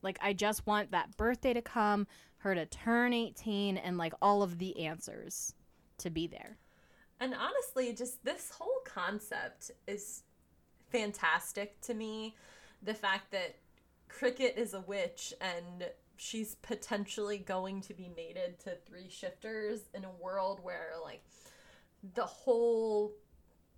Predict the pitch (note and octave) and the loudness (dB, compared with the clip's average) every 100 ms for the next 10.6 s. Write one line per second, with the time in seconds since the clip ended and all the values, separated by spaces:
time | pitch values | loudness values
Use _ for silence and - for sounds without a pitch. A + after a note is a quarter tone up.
0 | - B3 A#3 A3 G3 B3+ A3+ D#3+ E3+ F3 | -2 2 4 2 2 2 2 4 4 2
1 | - F3+ - F#3+ - - F#3 G3 - F3+ | -2 -6 -6 -10 -6 -2 0 0 -2 -4
2 | F3+ E3+ F3 F3 E3 E3 F3+ A#3 B3+ C4+ | -4 -4 -4 -4 -2 0 2 2 0 -4
3 | - G#3 - G3+ - - - - - - | -6 -6 -6 -8 -10 -14 -18 -20 -20 -20
4 | - - - - C5+ B4+ - F#3+ F3+ F#3+ | -12 -8 -6 6 6 6 2 -6 -4 -2
5 | G3 F#3+ - _ G3+ F#3 - F#3+ G#3+ G#3+ | -2 -6 -16 _ -8 -6 -2 0 0 0
6 | C4+ C4 G#3 G#3 G3+ - F#3 - F3 E3+ | 2 2 2 0 -4 -8 -10 -8 -6 -4
7 | F3+ F3+ - E3+ E3 - G3+ A#3+ C4 - | -4 -4 -4 -6 -4 -2 4 4 4 0
8 | F#3+ F#3+ E3 E3 F3 F3 F3+ F3+ F#3 F#3+ | -4 -2 2 2 2 -2 0 2 2 -2
9 | F#3 F#3 F3+ - E3+ E3 - F#3+ G3 G#3+ | -2 -4 -6 -6 -8 -8 -6 -2 -2 -2
10 | G3+ - A#3 A3 A3 A3 | -6 -8 -6 -4 -2 -4